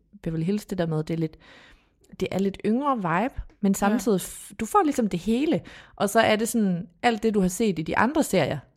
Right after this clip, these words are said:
Speaker 1: der hænger det alligevel lidt sammen, selvom det her, det er jo Netflix-produceret.
Speaker 2: Ja.
Speaker 1: Øhm,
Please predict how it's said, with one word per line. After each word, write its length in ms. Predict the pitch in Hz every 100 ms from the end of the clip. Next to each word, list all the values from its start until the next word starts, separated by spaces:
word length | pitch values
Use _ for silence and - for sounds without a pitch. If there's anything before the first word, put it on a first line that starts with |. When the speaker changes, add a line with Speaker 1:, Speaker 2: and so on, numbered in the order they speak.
| -
Speaker 1:
der 60 |
hænger 200 | 214 220
det 60 | 202
alligevel 320 | 196 285 254
lidt 180 | 208 208
sammen, 340 | - 214 165
selvom 300 | - 226 190
det 100 | 185
her, 80 | 196
det 100 | 190
er 40 | 196
jo 80 |
Netflix-produceret. 1040 | 180 220 - 175 - - 175 165 - 160 139 -
Speaker 2:
Ja. 140 | 220 196 - _ -
Speaker 1:
Øhm, 360 | 185 170 156